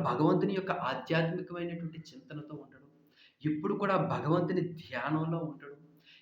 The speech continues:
ఎప్పుడు కూడా కష్టపడి సంపాదిద్దాం, కష్టపడదాం అనేటువంటి తత్వం గలవారు, ఇతరులకు సహాయం చేయడం. అంటే సహాయం ఎవరైతే చూసారా, శని భగవానుడి తాలూకు విషయంలో ఎవరికైతే మనం సహాయం ఎక్కువగా చేస్తుంటామో,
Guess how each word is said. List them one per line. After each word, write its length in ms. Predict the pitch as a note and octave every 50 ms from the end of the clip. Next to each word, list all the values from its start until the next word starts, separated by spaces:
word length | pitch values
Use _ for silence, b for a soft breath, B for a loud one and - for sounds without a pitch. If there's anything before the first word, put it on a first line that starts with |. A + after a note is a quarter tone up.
| B
ఎప్పుడు 340 | B2 C#3+ D3 - - G3+ A3 A3
కూడా 280 | A3+ G#3+ G3 G3 G3+ F#3 F3 F3 F3 B B B B B B - - - - - -
కష్టపడి 460 | - - - - - G3 G#3 G#3+ G#3+
సంపాదిద్దాం, 720 | - G3 F#3 E3+ - F#3+ F#3 F3 - - D#3+ E3 F3+ F3+ F3 - -
కష్టపడదాం 720 | F3+ - - - F#3 F3+ F#3+ F#3 F#3 F3 - F3+ F3 F3 F3+ -
అనేటువంటి 420 | D3+ D#3+ E3 E3 E3 E3 D#3+ E3 D#3 D#3+
తత్వం 400 | - C3+ - - - - E3+ E3+
గలవారు, 500 | D#3+ D3+ C#3+ D3 D3 D3 D3 D3 D3 - - - - _ b b b b b b -
ఇతరులకు 420 | - - F3+ F3 F#3 F3+ E3+ -
సహాయం 560 | - - - - - E3 E3+ F#3 F3+ F3+ F3 E3
చేయడం. 460 | - - - C#3+ C3+ C3+ C3+ C#3 C#3+ D#3 D#3+ - - - _ b b b b b b D3+
అంటే 240 | D#3+ D#3+ E3 A3+ G3+ - - - B B B B - -
సహాయం 480 | - - - - G#3 G3+ G#3+ A3 A3 - - - - - -
ఎవరైతే 520 | C3 C3+ - G3 G#3 G#3 G#3+ - - G3 F3 E3 -
చూసారా, 360 | E3 D#3 D#3+ F#3 F#3 E3+ E3
శని 240 | E3 - - C3+ C#3+ D3
భగవానుడి 460 | E3 E3 E3 F3 F3 E3+ E3+ E3 E3
తాలూకు 260 | E3 D#3 D3+ - D#3+
విషయంలో 340 | - - - E3 D#3+ D#3+ D3+ D3+
ఎవరికైతే 600 | - - - D#3 D#3 D#3 D#3+ D#3+ D#3+ E3 D#3+ F3 F3
మనం 200 | E3+ E3 E3 D#3+ E3
సహాయం 440 | - - - - - D#3 D#3+ D#3 D3+
ఎక్కువగా 400 | C#3+ - - - D#3+ D#3 D3+ D3+
చేస్తుంటామో, 760 | D3+ D3 - C3 C3 - - _ _ _ _ - B2+ A#2+ B2+